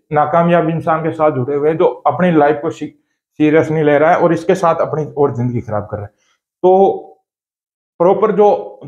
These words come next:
चीजें होगी वो मैं आपको आ-, आने वाले समय में लगातार बताता रहूंगा। आप तैयारी कीजिए, best of luck, आप हमेशा कामयाब रहेंगे जिस तरह से बताऊंगा। बाकी आपके लिए notes में तैयार कर रहा हूँ,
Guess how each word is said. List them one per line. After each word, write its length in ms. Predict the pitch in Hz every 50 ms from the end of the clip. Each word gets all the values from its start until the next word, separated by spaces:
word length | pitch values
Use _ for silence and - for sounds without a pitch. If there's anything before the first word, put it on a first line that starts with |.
| 127
चीजें 200 | 185 185 170 190
होगी 240 | 190 180 170 165 180
वो 200 | 180 180 180 180
मैं 120 | 175 175
आपको 300 | 175 165 165 165 165 175
आ-, 280 | 170 160 156 151 - - 143
आने 140 | 143 151 156
वाले 200 | 151 151 160 160
समय 200 | 160 151 156 156
में 100 | 156 151
लगातार 400 | 143 123 135 131 131 147 147 143
बताता 300 | 127 127 127 123 - 135
रहूंगा। 380 | 131 135 135 139 151 - _ _ _ _ - -
आप 140 | 127 131 -
तैयारी 300 | 131 135 135 143 147 156
कीजिए, 460 | 151 151 160 143 139 151 156 156 120
best 240 | 127 151 143 143 -
of 80 | 147 139
luck, 200 | 123 135 135 135 - - -
आप 340 | 123 127 131 131 - - _ _ _ _ _ _ _ _ _ _ -
हमेशा 300 | 123 151 170 165 165 190
कामयाब 420 | 185 170 165 160 165 170 170 156 156
रहेंगे 320 | 160 165 170 165 170 170
जिस 320 | 139 123 139 196 190 -
तरह 160 | 175 175 175 170
से 140 | 175 175
बताऊंगा। 440 | 147 135 131 139 143 156 156 160 160 160
बाकी 340 | - - 147 147 147 160
आपके 260 | 151 147 143 - - 160
लिए 140 | 156 156
notes 340 | 147 131 135 147 156 - 165
में 100 | 165 151
तैयार 300 | - 143 139 151 151 151
कर 140 | - 147 143
रहा 100 | 143 143
हूँ, 240 | 143 143 - -